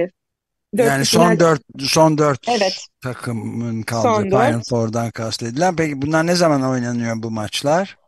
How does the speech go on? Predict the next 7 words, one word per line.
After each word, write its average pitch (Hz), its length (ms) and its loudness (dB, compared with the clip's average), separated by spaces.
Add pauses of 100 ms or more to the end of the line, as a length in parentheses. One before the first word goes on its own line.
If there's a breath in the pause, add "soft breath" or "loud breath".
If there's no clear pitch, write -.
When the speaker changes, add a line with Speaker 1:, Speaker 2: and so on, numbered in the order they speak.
(800)
Speaker 1:
On 330 280 0
dokuz 302 360 -4
yirmi 262 420 -2
bir 262 100 0
Mayıs 233 440 -2
tarihleri 214 560 0
arasında 185 760 -4